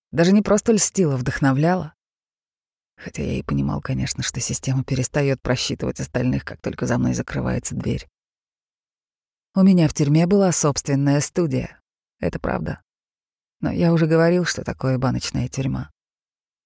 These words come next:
Такого места на самом деле нет. Это набор сигналов, поступающих в мозг. Никакого особого шика в тюремной студии нет. Это такая же точно симуляция, как голая ободранная камера. Камера, кстати, намного дороже, потому что все ее фичи —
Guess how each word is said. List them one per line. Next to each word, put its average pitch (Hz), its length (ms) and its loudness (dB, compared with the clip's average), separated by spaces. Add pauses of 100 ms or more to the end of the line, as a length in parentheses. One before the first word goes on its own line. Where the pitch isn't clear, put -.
(180)
Такого 190 280 0
места 180 300 2
на 151 80 4
самом 147 400 2
деле 147 260 4
нет. 143 460 -2
Это - 240 -8
набор 165 280 2
сигналов, 165 520 0
поступающих 135 760 -4
в 135 80 -4
мозг. 135 320 0 (800)
Никакого 143 560 0
особого 139 400 2
шика - 260 -2
в - 60 -6
тюремной 147 400 2
студии 151 460 2
нет. 156 480 0
Это - 180 -8
такая - 320 -2
же 147 140 2
точно 147 360 0
симуляция, 156 760 4
как 139 200 0
голая 147 380 4
ободранная 131 640 2
камера. 127 560 -4 (1300)
Камера, 220 320 2
кстати, 208 340 0
намного 180 340 4
дороже, 165 560 4
потому 139 240 -6
что - 160 -2
все 175 320 2
ее 156 160 4
фичи — 196 540 -2